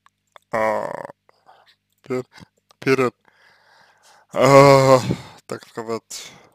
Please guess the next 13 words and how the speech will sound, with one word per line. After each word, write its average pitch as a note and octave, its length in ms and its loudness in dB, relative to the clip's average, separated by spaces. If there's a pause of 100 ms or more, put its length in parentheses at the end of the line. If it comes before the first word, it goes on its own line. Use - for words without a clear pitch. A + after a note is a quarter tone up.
(1040)
ну, A2+ 160 -12 (180)
перед, - 340 -8 (800)
а, - 180 -10 (1300)
отпусканием, B2 760 -8 (500)
а, - 300 -8 (680)
условно, A#2+ 540 -8 (160)
ребенка, A#2+ 560 -10 (880)
а, G1+ 240 -10
он, B2 420 -8
а, G1+ 1400 -12 (160)
вполне, B2 360 -4
э, A2+ 960 -10 (200)
себе A2+ 400 -8